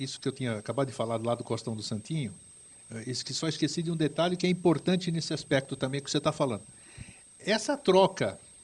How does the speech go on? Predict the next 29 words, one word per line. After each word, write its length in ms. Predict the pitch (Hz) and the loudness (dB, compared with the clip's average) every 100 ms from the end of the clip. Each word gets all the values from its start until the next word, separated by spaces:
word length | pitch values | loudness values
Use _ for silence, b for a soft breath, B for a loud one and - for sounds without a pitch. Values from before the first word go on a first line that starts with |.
| _ | _
que 120 | - | -6
eu, 80 | 123 | -4
eu 140 | 131 139 | 0 0
disse 300 | 190 - 180 | 0 -2 0
que 80 | |
eu 80 | 170 | 0
tô 200 | 156 - | 0 -2
fazendo 340 | 165 160 147 151 | 2 2 2 -2
isso 100 | - | -2
aqui, 460 | 135 190 220 214 165 | -2 0 0 0 0
não 100 | 156 | 2
tenho 220 | 185 180 | 4 4
troca 320 | - 180 180 | 4 4 4
de 140 | 151 127 | 4 4
nada, 300 | 175 202 175 | 4 4 4
não 80 | |
vou 120 | 160 165 | 4 4
ganhar 240 | 160 170 | 4 2
nada 240 | 180 185 | 0 0
em 80 | 185 | 0
absoluto. 480 | 185 185 180 170 160 | -2 0 2 2 6
Isso 220 | 240 - | 4 4
tá 140 | 269 247 | 0 -4
acontecendo 680 | - 214 180 - 202 202 | 0 2 2 2 0 0
cada 260 | 160 170 160 | 0 2 2
dia 180 | 127 180 | 4 2
com 100 | 185 | 2
mais 180 | 175 175 | -2 0
frequência. 680 | 175 151 180 190 - - | 0 0 4 2 0 -8